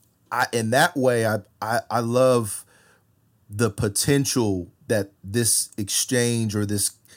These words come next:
even confrontation between Malcolm X and Martin Luther King gives us,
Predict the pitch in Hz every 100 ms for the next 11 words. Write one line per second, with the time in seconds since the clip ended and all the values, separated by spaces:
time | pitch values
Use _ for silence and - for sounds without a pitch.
0 | _ 175 156 117 - 131 113 101 - 135
1 | 135 104 90 - _ _ _ 107 104 120
2 | 113 104 98 92 104 110 107 101 104 101
3 | - - - - 104 101 95 107 107 104
4 | 98 90 - 135 131 110 107 139 123 80
5 | 69 - -